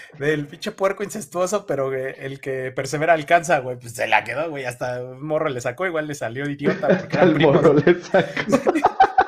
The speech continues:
Speaker 2: <laughs> Pues si no es máquina de premios, pendejo.
Speaker 1: Bueno, güey, pero pues, eh, ¿qué esperabas si son genes de, de, de familia, güey?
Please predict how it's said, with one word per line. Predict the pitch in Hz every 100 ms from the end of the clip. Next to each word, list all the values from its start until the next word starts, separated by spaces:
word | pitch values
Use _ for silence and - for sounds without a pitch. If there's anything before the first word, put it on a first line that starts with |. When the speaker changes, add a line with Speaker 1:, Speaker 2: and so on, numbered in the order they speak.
| - - - - - _ _ _ -
Speaker 2:
<laughs> | 277 285 -
Pues | 185
si | 175 175
no | 190
es | 214
máquina | 208 208 202 208 156
de | 120
premios, | - 135 151 190 185 170
pendejo. | - 175 165 170 165 180 185
Speaker 1:
Bueno, | 185 214 240 294 311
güey, | 294 294 285
pero | 233 180
pues, | 160
eh, | 170 180 185 147 165
¿qué | 196
esperabas | 196 226 220 226
si | -
son | 156 202 202
genes | 220 220 202 170
de, | 156
de, | 143 139 135 139
de | 135
familia, | 131 147 143 175 202 202
güey? | 180 170 170 165